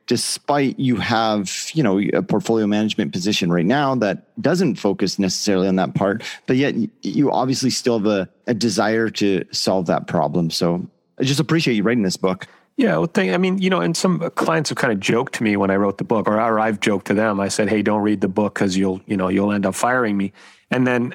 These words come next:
Speaker 2: you know, we, we joke about it because we both know it's not <laughs> true
Speaker 1: Yeah.
Speaker 2: in the sense that if people want to be a D I Y investor, they already are. And anybody, you know, who's worked with, with me or, or, you know, with my team, right, or other advisors on our team,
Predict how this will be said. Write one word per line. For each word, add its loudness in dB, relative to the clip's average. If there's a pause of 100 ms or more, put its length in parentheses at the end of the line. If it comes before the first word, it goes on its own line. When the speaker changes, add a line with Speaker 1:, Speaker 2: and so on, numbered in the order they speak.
Speaker 2:
you 4
know, 2
we, 2
we 0
joke 0
about 2
it -2
because 0
we 2
both 0
know 2
it's -4
not -4
<laughs> -2
true 0
Speaker 1:
Yeah. -2
Speaker 2:
in 2
the 2
sense 0
that 0 (200)
if 0
people 2
want 2
to 0
be 2
a 2
D 2
I 2
Y 0
investor, 0 (160)
they 0
already 2
are. 0 (320)
And 0
anybody, 0
you 4
know, 2
who's 0
worked 0
with, 0
with -2 (120)
me 2
or, 2
or, 0
you 2
know, -2
with -2
my 2 (180)
team, 0 (220)
right, 2
or 0
other 2
advisors 0
on 0
our 0
team, 0